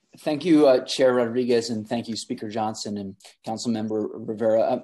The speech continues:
my name is Billy Freeland, and I'm a member of Community Board Eight,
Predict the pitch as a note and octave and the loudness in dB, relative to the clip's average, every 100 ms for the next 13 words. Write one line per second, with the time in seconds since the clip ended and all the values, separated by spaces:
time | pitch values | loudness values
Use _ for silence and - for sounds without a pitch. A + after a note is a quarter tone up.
0 | - D3 D#3 E3 C3+ - C3+ A#2 - C3+ | -4 -2 0 0 0 0 0 -2 -4 -4
1 | B2 A#2+ A2 A#2+ A#2+ A#2 A#2 A2+ G#2+ - | -2 -2 -2 -2 -2 -2 -2 -2 -6 -8
2 | A#2 A2 A2 G#2+ G#2+ G#2 - A2+ | -8 -6 -8 -8 -8 -8 -6 -8